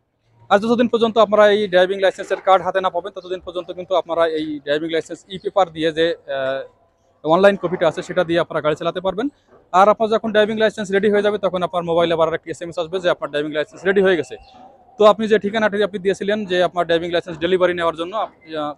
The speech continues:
নেওয়ার জন্য, তখন সেই লাইসেন্সটি কিন্তু আপনার সেই ঠিকানায় ডেলিভারির জন্য চলে যাবে এবং চলে যাওয়ার পর আপনাকে ফোন দেবে, উম, আপনার লাইসেন্সটি হয়ে গেছে, তখন আপনার লাইসেন্সটি ডেলিভারি নেওয়ার জন্য আপনাকে হাত-,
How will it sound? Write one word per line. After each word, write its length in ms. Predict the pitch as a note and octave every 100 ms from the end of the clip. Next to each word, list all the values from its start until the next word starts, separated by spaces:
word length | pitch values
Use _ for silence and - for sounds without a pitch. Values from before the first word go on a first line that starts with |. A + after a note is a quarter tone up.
| _ D#3
নেওয়ার 260 | E3 E3
জন্য, 220 | F3 F3
তখন 280 | G#3+ F3 F3+
সেই 160 | D3 E3+
লাইসেন্সটি 420 | D#3+ - E3+ F#3
কিন্তু 260 | F3+ E3 F#3
আপনার 280 | D3+ D#3 D3+ _ _ _
সেই 180 | - G#3
ঠিকানায় 280 | A3 G#3+ G#3+
ডেলিভারির 320 | G3 G3+ F#3+
জন্য 180 | G3 G3
চলে 200 | F#3+ F#3+
যাবে 260 | G3 A3+
এবং 280 | G#3 E3+ E3+ D#3
চলে 140 | E3+
যাওয়ার 200 | F3 F3+ -
পর 120 | G3
আপনাকে 280 | E3 D#3+ D#3+ -
ফোন 160 | F#3
দেবে, 200 | F#3 F3+
উম, 360 | G#3+ F3+ D3+ D3 -
আপনার 300 | - C#3+ C#3 _ _ -
লাইসেন্সটি 400 | E3 F3 F3 E3
হয়ে 160 | F3+
গেছে, 180 | G3+ A3+
তখন 240 | G3+ E3 E3
আপনার 160 | C#3+
লাইসেন্সটি 300 | D#3 D#3 D3
ডেলিভারি 300 | F3+ G#3 F#3+
নেওয়ার 220 | F3+ E3+
জন্য 200 | D3 D#3
আপনাকে 400 | D3+ D3+ C#3+ C#3+
হাত-, 180 | C#3 C#3